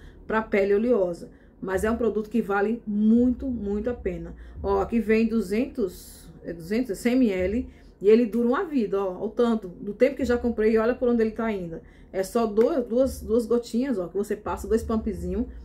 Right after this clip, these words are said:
e você passa ali, espalha no seu rosto. Além de dar uma refrescância, atua também como tratamento pra pele oleosa mesmo, pra acne, pra tudo, pra dar uma ressecadinha. Gente, é muito bárbaro esse produto, é muito bárbaro. Eu investi nesse produto, eu não me arrependi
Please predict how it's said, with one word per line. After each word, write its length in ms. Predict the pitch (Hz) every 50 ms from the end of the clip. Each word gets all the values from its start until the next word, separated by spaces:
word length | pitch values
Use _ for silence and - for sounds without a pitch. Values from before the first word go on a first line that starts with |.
| - - - - - -
e 100 | 180 202
você 280 | 190 208 202 - 233 214
passa 300 | - 202 202 202 - 190
ali, 100 | 185 190
espalha 340 | 196 - - 196 196 196 196
no 60 | 196
seu 180 | - 220 208
rosto. 320 | 196 180 180 185 196 - - - - - - - -
Além 220 | - 185 202 226 226
de 80 | 220
dar 100 | 202 214
uma 80 | 220 226
refrescância, 640 | 226 220 220 214 202 208 - - 196 196 196 - 202
atua 240 | 196 - 226 226
também 240 | 226 226 196 185 202
como 180 | 196 196 190 196
tratamento 580 | 196 196 190 - 226 220 190 175 170 180 - -
pra 160 | - 196 196
pele 240 | - - 202 208 226
oleosa 440 | 247 247 240 190 180 180 175 180 175
mesmo, 280 | 170 170 170 175 -
pra 260 | 220 214 196 190 175
acne, 220 | 175 - 180 180 175
pra 160 | 220 226 247
tudo, 460 | - - 196 180 175 175 180 202 - - - - - - - -
pra 100 | 190 202
dar 120 | 202 214
uma 60 | 220 233
ressecadinha. 560 | 233 233 233 220 - 196 180 170 190 196 185
Gente, 200 | 190 214 220 240
é 40 | 226
muito 240 | 220 220 220 247
bárbaro 320 | 226 208 202 196 190 190 196
esse 120 | 196 -
produto, 400 | - 220 208 180 170 165 - 180
é 20 | 196
muito 300 | 202 208 208 220 220 196
bárbaro. 380 | 190 185 180 170 180 185 185 - - - - _ -
Eu 120 | 190 208 208
investi 320 | 208 226 220 226 - 240
nesse 180 | 240 247 247 -
produto, 320 | 208 196 185 196 196 202
eu 60 | 196
não 80 | 196 202
me 100 | 208 208
arrependi 460 | 214 - - 196 180 175 202 214